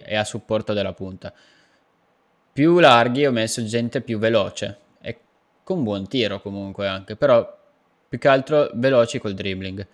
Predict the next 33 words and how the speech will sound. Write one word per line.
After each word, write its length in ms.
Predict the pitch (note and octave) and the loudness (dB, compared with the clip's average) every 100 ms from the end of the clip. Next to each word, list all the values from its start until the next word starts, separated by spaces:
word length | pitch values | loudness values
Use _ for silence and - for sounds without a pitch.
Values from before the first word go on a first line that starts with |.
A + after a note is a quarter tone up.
| _ _ _ _ | _ _ _ _
Poi 240 | B2 G2+ - | 2 2 2
ho 120 | A2+ | 4
arretrato 540 | A#2 A#2 A2+ B2 A#2 | 4 4 4 2 2
Tchouaméni 540 | G#2 A2+ A2+ A2+ A2+ G#2+ | -4 -8 -4 -2 0 0
e 20 | |
De 120 | G#2+ | -2
Jong, 340 | G#2+ A#2 G#2+ G2 | 0 0 0 -4
e 100 | G2+ | -4
gli 60 | |
ho 40 | G2+ | -6
messo 220 | G#2 G#2+ | -6 -8
entrambi 460 | G2+ A2+ A2 G2+ | -6 -4 -2 -4
intercetta 580 | G2+ G2+ - - B2 - | -6 -8 -10 -6 -6 -4
linea 180 | A2+ A2 | -4 -4
di 120 | G#2+ | -6
passaggio, 640 | A2+ G#2+ - A#2 G2+ F#2+ G2+ | -8 -8 -2 0 -2 -8 -6
resta 260 | A#2 - | -6 -6
dietro 260 | A2+ G#2+ A#2 | -8 -6 -6
in 60 | |
attacco 540 | A2 - B2 G#2+ - F#2+ | -8 -6 -2 -2 -4 -14
e 80 | F#2+ | -12
copertura 480 | G2 - - G2+ | -14 -14 -14 -8
al 80 | G#2+ | -8
centro. 540 | - F#2+ F#2+ B2+ D#3 - _ _ _ _ _ | -6 -8 -6 -6 -6 -12 _ _ _ _ _
E 300 | - G#2+ - _ _ | -6 -6 -6 _ _
come 220 | B2 C#3+ | -6 -2
sempre 320 | A#2 G#2+ G#2+ | -2 -2 -4
i 40 | |
terzini 480 | G#2+ C3+ - G2+ G#2+ - | -8 -10 -8 -8 -8 -10
resta 320 | G2 G2+ G#2+ | -14 -12 -12
dietro 240 | G2 - | -14 -14
in 60 | F#2 | -16
attacco. 500 | F#2+ - - - G#2 | -18 -20 -20 -16 -16